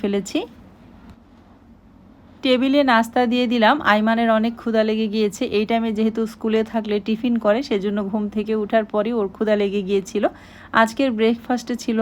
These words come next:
আমাদের ময়দার রুটি আর হচ্ছে একটা সবজি আর ডিম। Almost দশটা কিন্তু বেজে গিয়েছে। তো ব্রেকফাস্ট শেষ করার পর আইমানকে হচ্ছে পড়তে বসালাম, ওর হচ্ছে বাইশ তারিখ থেকে এক্সাম শুরু হবে। তাই ব্রেকফাস্ট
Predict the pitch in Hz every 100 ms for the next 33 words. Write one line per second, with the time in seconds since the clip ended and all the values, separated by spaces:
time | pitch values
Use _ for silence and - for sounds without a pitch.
0 | 214 208 202 208 208 208 208 214 214 202
1 | 202 196 294 262 196 202 196 - 214 202
2 | 208 202 226 208 185 247 233 190 180 202
3 | 349 - - - - - - - 240 262
4 | 294 285 220 214 226 240 240 233 240 202
5 | 185 196 190 196 180 285 - - - -
6 | - - - - 247 214 233 262 - 294
7 | 294 - 240 233 - 233 233 233 233 214
8 | 208 214 214 226 214 214 214 208 202 226
9 | 202 196 - 208 302 285 196 208 196 214
10 | 196 202 196 226 208 - 208 202 196 190
11 | 220 220 - 202 196 190 269 - - -
12 | - _ _ _ _ - - - - -
13 | - - - - - - - - 233 247
14 | 240 220 220 226 269 262